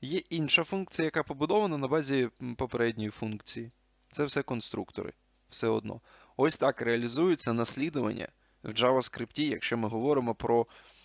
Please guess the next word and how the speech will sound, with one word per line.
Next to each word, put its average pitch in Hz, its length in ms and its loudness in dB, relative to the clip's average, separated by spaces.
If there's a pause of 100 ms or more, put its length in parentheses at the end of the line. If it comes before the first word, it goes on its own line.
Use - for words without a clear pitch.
(1700)
е, 180 400 4